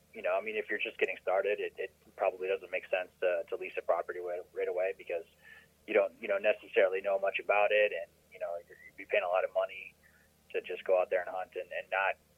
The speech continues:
really know what you're doing. So, um, we listed all the, the, the public property in the United States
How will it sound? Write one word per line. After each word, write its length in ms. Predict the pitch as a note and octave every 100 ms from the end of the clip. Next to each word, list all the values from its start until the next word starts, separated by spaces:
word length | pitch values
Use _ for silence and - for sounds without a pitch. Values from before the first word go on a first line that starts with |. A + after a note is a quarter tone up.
| _ -
really 240 | G2+ F#2+
know 80 | F#2+
what 140 | F2+ -
you're 140 | F2+
doing. 320 | F#2+ F#2+ F#2 F2 -
So, 420 | G2+ F#2 F2 F2 E2+
um, 280 | F2+ F2 - _ _ _ - - - -
we 500 | A2 A2 G#2+ G2+ G2+ - _ _ _ _ _ _ _ _ _ _ -
listed 240 | C#3+ - A#2
all 140 | G#2+
the, 320 | G#2 F#2+ F#2 - G#2+
the, 80 | F#2 -
the 80 | G2
public 340 | - B2+ G2
property 460 | - F#2 - F#2 F2+
in 60 | F#2+
the 80 | F#2
United 240 | F#2 F2+
States 220 | - F2